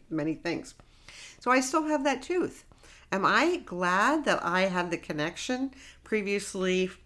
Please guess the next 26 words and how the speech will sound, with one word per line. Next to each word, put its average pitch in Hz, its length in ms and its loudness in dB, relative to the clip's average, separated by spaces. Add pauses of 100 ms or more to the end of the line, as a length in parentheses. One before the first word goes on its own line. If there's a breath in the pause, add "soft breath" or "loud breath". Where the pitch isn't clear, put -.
(140)
from 156 480 -2
other 170 260 2
situations 180 880 -4
to - 140 -4
understand 175 840 -2 (500 loud breath)
that 151 140 -4
my 160 500 0
toothache 233 800 -4 (300 loud breath)
could 196 420 -2
be 196 380 -4
because 185 420 -6
of 165 120 -8
this 156 260 -4
massive 160 640 -2
betrayal? 180 640 -4 (320 loud breath)
You 302 80 -4
better 349 240 -4
believe 240 460 -4
I'm 170 160 -6
very 214 300 -4
glad 214 360 -2
about 139 320 -6
that. 147 300 0
And 170 240 -6
quite 320 260 -4
frankly, 185 640 -4